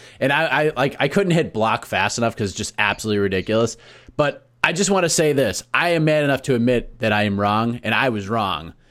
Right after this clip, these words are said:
But I'm gonna defend my case here, A K, only because I picked Calvin Kattar to win on Saturday if he were to fight the Max Holloway that we have seen over the last couple of years, who is a very, very good fighter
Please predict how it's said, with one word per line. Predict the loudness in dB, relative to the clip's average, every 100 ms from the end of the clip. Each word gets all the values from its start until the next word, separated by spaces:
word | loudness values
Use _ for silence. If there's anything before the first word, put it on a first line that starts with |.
| _ _ _ _
But | -2
I'm | 0 2
gonna | 2 2
defend | 0 0 0 0
my | 0 0
case | 0 0 0
here, | -2 -2 -2
A | -4
K, | -4 -2 -2 -6 -2
only | 0 2 2
because | 2 0 0 0 2 0 -2 -10 _ _ _ -20 -20 _ 0
I | 0
picked | 2 0 -2 -2
Calvin | 0 0 0
Kattar | 0 0 2 2 0 -2 -10 -4
to | -2
win | 0 2 2 0
on | -2 -2 0
Saturday | 0 0 2 2 0 -4 -16 -20 -20 -4
if | -2 0
he | -2 0
were | 2 2
to | 0
fight | 0 -2 0
the |
Max | 0 0 -2
Holloway | -4 -2 0 0 0 -2
that | -4 -4
we | 0
have | 0
seen | -2 -2 0 0
over | -2 -2
the |
last | -2 -2 -4
couple | -8 -6 -4
of | 0
years, | -2 -2
who | -2
is | 0
a | -2
very, | 0 0 2
very | 2 2 2
good | 0 0
fighter | -2 -2 -4